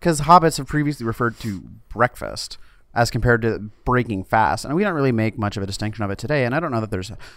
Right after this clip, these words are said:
a huge distinction to be made. I just like the idea that they were really, like,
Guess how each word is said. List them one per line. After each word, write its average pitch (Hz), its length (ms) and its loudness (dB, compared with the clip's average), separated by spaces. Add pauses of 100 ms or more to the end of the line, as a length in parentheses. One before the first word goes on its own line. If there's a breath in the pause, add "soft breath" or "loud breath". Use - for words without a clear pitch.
(160 loud breath)
a 101 60 -6
huge 104 420 -4
distinction 95 400 -6
to 98 60 -8
be 95 100 -4
made. 104 340 -2
I 120 140 2
just 135 220 -6
like 113 180 0
the 107 140 -2
idea 101 280 -4
that 98 180 -6
they 107 120 0
were 101 160 -4
really, 101 380 -4
like, 92 320 -8